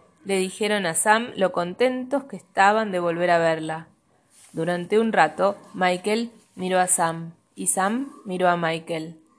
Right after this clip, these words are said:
Y al final, la tortuga se deslizó por la roca para llegar al agua y se fue nadando. ¿Qué sabes de las tortugas?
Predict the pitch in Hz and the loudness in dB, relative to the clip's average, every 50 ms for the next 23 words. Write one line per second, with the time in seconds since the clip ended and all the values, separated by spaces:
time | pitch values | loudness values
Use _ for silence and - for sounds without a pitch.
0 | _ _ - 175 165 165 - - 170 165 175 190 214 247 254 254 - - _ _ | _ _ -4 -4 -4 -4 -4 -8 -8 -2 0 2 2 2 0 -4 -8 -14 _ _
1 | - - - - 190 185 180 185 175 170 170 - 220 240 262 269 269 240 226 - | -20 -18 -8 -2 0 0 0 0 0 -2 -2 0 0 0 2 4 4 4 2 0
2 | - - - 202 190 190 185 180 180 180 175 170 - - 196 190 190 190 185 180 | -6 -8 -4 -2 -2 0 0 -2 -2 -2 -2 -2 0 0 0 0 0 -2 -2 -2
3 | 170 170 170 185 208 226 233 - 277 240 196 - - 185 175 165 165 - 196 175 | 0 0 0 0 0 0 2 2 2 2 2 0 0 -2 0 -2 -2 -4 -4 -2
4 | 180 180 185 196 202 196 190 180 175 170 180 185 190 - - - - - - - | 0 0 2 2 2 4 4 4 4 2 0 0 -2 -4 -8 -18 -20 -20 -20 -20
5 | - - - - 262 233 - 214 190 - - 185 180 170 175 175 170 156 151 151 | -20 -14 -6 -2 0 0 0 0 -2 -2 -2 -2 0 0 0 -2 -2 -2 -2 -4
6 | 156 156 156 156 160 160 160 _ _ _ _ _ _ _ _ _ _ - - - | -6 -8 -10 -12 -12 -14 -16 _ _ _ _ _ _ _ _ _ _ -20 -20 -20
7 | - - - - _ _ _ _ _ - - _ _ _ - - - - 330 240 | -20 -20 -20 -20 _ _ _ _ _ -20 -20 _ _ _ -4 0 2 6 6 8
8 | 208 175 160 170 170 165 156 139 - - 160 156 - - 156 151 147 143 147 147 | 8 6 4 2 0 -2 -2 -4 -4 -6 -6 -6 -6 -6 -6 -6 -6 -6 -8 -8
9 | - - | -10 -14